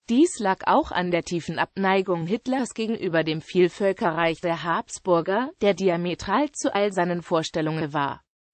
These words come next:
Folglich lehnte auch die legitimistische Vereinigung katholischer Edelleute in Österreich und der Großteil ihrer Mitglieder im Gegenteil zur sogar rassistisch ausgerichteten deutschen Adelsgenossenschaft den Nationalsozialismus ab.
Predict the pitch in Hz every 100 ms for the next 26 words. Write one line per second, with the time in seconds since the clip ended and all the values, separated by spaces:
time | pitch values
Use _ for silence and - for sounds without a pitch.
0 | _ - 226 277 311 339 - 247 247 277
1 | 165 165 180 175 165 175 180 - 180 202
2 | - 226 196 175 - 160 165 202 233 254
3 | 262 277 - 254 214 175 175 170 147 156
4 | 175 170 170 170 175 180 170 - 233 -
5 | 214 175 160 185 - - 190 196 180 185
6 | 320 - 220 160 156 110 170 160 156 165
7 | - 220 226 262 - 196 175 180 185 185
8 | 214 233 247 185 143 - _ _ _ 208
9 | 220 208 190 185 185 311 - 214 185 -
10 | 156 - 160 156 - 170 - 190 180 175
11 | - 185 - 165 202 160 - 190 190 196
12 | - 165 - 156 135 - - 185 175 208
13 | - 254 262 220 165 151 196 165 165 -
14 | 165 156 - 143